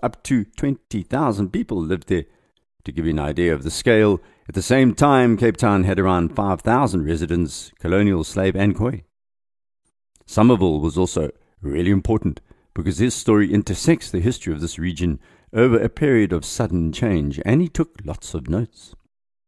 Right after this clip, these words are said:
In August seventeen ninety-nine, for example, Somerville joined Major General Dundas during the height of the First Frontier Wars fought by the British. Somerville travelled to Ncika's Great Place at the time of Koenraad the Base,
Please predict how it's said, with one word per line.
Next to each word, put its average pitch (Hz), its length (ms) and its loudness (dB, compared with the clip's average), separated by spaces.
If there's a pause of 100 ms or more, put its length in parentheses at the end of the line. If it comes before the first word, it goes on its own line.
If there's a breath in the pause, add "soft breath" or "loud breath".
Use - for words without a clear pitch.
(360)
In 92 140 -2
August 123 500 4
seventeen 101 400 2
ninety-nine, 95 500 2
for 98 120 -2
example, 90 440 0
Somerville 90 500 0
joined 90 380 0
Major 87 300 -2
General 90 340 0
Dundas 117 540 2 (380 soft breath)
during 92 260 0
the 80 80 -2
height 123 300 -4
of 85 80 -6
the 80 80 -8
First 95 260 -4
Frontier 90 380 0
Wars 98 340 0
fought - 400 -6
by 87 120 -4
the 73 100 -10
British. - 480 -12 (720)
Somerville 120 480 4
travelled 110 400 2
to 117 100 0
Ncika's 107 460 2
Great 98 280 0
Place 135 300 -2
at 87 80 -8
the - 80 -12
time 101 260 2
of 85 140 -4
Koenraad 98 480 2
the - 80 -4
Base, 151 340 -2